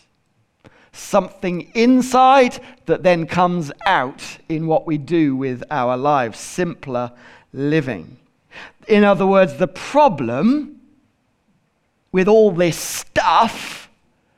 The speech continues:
is inside. And the Bible gives the antidote. It's this word, contentment. Contentment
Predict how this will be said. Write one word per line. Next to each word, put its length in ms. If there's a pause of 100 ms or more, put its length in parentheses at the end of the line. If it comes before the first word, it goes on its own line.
(1080)
is 200
inside. 1040 (1900)
And 140
the 60
Bible 760 (540)
gives 220
the 140
antidote. 680 (1400)
It's 240
this 240
word, 380 (800)
contentment. 720 (2000)
Contentment 920